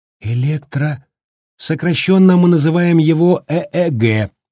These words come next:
Я подцеплю кучу разных проводов к твоей голове. Нет-нет, не воткну, а только прикреплю. А потом самописцы в этом приборе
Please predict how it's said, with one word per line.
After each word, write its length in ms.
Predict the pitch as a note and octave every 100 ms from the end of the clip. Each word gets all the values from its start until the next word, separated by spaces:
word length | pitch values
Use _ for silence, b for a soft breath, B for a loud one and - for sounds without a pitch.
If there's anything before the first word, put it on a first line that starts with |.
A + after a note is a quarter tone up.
| _ _ _
Я 360 | G3 G3+ G3 F#3
подцеплю 520 | - - E3+ G3+ G3+
кучу 320 | F#3 F#3 -
разных 320 | E3 E3 D3 -
проводов 420 | D#3 E3 F3+ F3+
к 80 | -
твоей 220 | C#3 D3+
голове. 460 | A#2+ G2 D2 C#2+ - _ _ _ _
Нет-нет, 480 | - C#3+ A2 C3 -
не 100 | D3+
воткну, 640 | F#3+ F#3+ - A3+ A#3 C#3
а 100 | A2
только 340 | F3+ F#3 - E3
прикреплю. 760 | F3 F#3+ A3+ A3 A#3+ D3+ - _ _ _ _ _ _
А 100 | F#3
потом 300 | G#3+ A3+ A3+
самописцы 680 | - F#3+ F3+ G3+ - -
в 80 | D#3+
этом 360 | F3 E3+ D#3+ D3+
приборе 680 | C#3 C#3+ B2+ G3+ F#3 F3+